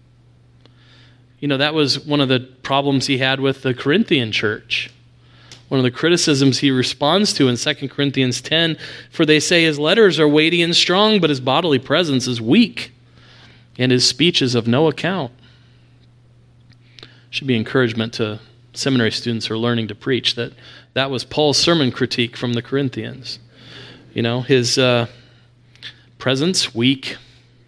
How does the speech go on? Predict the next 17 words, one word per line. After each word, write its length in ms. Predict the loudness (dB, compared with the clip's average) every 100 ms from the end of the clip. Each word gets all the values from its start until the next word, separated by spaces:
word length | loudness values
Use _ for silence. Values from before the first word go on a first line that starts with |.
| _ _ _ _ _ -14
They'd 140 | -8
circle 260 | -6 0 0
the 60 |
weak 240 | 2 -2 -2
category 480 | -8 -4 -4 -4
in 100 | -6
presence. 600 | -2 -2 -2 -6 -10 -12 -12 -20 -20 -20 -20 -20 -12
Um, 520 | -6 -4 -4 -8 -10 -14 -8
speech, 600 | -8 -2 -2 0 -4 -6 -12 -6
no 200 | 0 0
account. 400 | 0 -6 -12 -14 -20 -20 -20 _ _ _ _ _ _ -20 -20 -20 -18 -6
Um, 300 | -6 -4 -4
now, 180 | -2 0
they're 280 | 0 0
undervaluing 800 | 2 2 2 0 0 0 0 -4
him, 360 | -6 -6 -6 -8
certainly. 580 | -6 -2 -2 -2 -6 -8